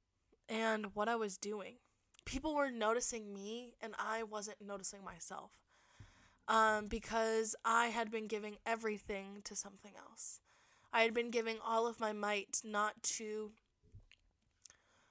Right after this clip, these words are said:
what was in front of me, but what I was trying to get because of what I thought was there. What I thought, if I do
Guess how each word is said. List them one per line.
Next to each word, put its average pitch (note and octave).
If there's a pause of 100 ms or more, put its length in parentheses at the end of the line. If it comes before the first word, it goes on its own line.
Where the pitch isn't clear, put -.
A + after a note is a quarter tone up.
(120)
what C4
was B3+ (300)
in B3+
front G#3+
of A3+
me, C#4+
but A3+
what A3
I A#3
was G#3+
trying A#3
to G#3
get G3+
because -
of G3
what G3+ (100)
I G3+
thought G3 (480)
was G3
there. F#3+ (840)
What C4+
I C4+
thought, A#3+ (280)
if A#3+
I B3+
do B3